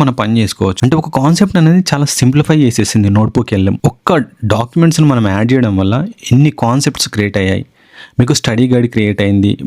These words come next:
బ్రీఫింగ్ డాక్యుమెంట్ క్రియేట్ అయింది, ఆడియో ఓవర్‌వ్యూ క్రియేట్ అయింది, ఎఫ్ఏక్యూలు క్రియేట్ అయ్యాయి, నోట్స్ క్రియేట్ అయ్యాయి, మైండ్ మ్యాప్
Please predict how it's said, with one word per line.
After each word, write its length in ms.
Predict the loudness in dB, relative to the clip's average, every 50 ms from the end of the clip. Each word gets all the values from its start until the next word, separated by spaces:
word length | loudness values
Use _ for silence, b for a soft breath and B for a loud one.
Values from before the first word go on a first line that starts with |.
| 0 0
బ్రీఫింగ్ 340 | 2 0 2 0 0 0 0
డాక్యుమెంట్ 360 | 0 -2 0 0 0 0 0 -2 -2
క్రియేట్ 280 | -2 -2 -2 0 -2 0
అయింది, 280 | 0 2 2 2 0 -2 -4 -8 _ _ _ _ -2 -2 0
ఆడియో 220 | 2 2 2 2 2 2 0
ఓవర్‌వ్యూ 300 | 0 0 2 2 0 0 0 -2
క్రియేట్ 260 | -2 -2 -2 -2 0 0
అయింది, 200 | 2 2 0 0 0 -2 -2
ఎఫ్ఏక్యూలు 420 | 0 0 -2 -2 0 0 0 0 0
క్రియేట్ 260 | 0 -2 -2 -2 0 0
అయ్యాయి, 280 | 0 0 0 0 0 -2 -4 _ _ _ 0 2 2 4
నోట్స్ 260 | 4 2 0 0 -2 -4 -2
క్రియేట్ 280 | -2 0 0 0 -2 -2 -2
అయ్యాయి, 300 | 0 0 0 0 -2 -4 -6 -8 -4 0 0 2
మైండ్ 280 | 2 2 2 2 2 2 2
మ్యాప్ 200 | 0 -2 -2 -4